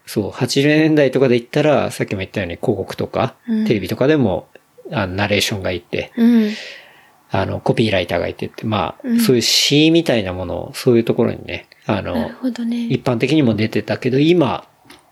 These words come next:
Speaker 1: 最初に言ったように、その、「詩からはぐれたのはいつですか？」ぐらいの話だから、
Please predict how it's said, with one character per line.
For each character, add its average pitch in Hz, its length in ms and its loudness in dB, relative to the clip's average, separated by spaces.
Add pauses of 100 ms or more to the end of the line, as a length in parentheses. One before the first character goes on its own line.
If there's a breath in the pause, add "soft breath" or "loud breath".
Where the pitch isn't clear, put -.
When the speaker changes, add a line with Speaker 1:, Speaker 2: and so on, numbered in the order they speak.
(600)
Speaker 1:
最 135 200 -2
初 - 80 -4
に 131 140 0
言 117 80 -4
っ - 20 -16
た - 100 2
よ 104 60 0
う - 40 -4
に、 92 40 -8
そ 123 140 -2
の、 98 160 -6
「詩 - 120 -2
か 139 120 0
ら 123 60 2
は 135 140 0
ぐ - 140 2
れ 123 100 0
た 107 140 -6
の 87 60 -8
は 90 80 -6
い 107 80 -6
つ - 120 -12
で 87 80 -8
す - 140 -10
か？」 95 160 -4
ぐ 104 80 -6
ら 95 80 -6
い - 80 -8
の - 80 -12
話 104 280 -8
だ 87 120 -10
か 85 100 -8
ら、 71 200 -10